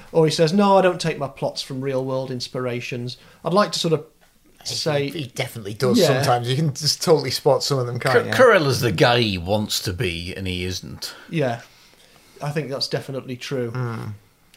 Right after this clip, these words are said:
Speaker 3: I suspect.
Speaker 1: And I think
Speaker 3: W-,
Speaker 1: I'd want,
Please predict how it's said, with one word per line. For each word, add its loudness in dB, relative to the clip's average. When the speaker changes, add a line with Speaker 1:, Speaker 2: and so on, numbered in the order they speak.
Speaker 3:
I -16
suspect. -10
Speaker 1:
And 2
I 4
think 4
Speaker 3:
W-, 0
Speaker 1:
I'd 2
want, -2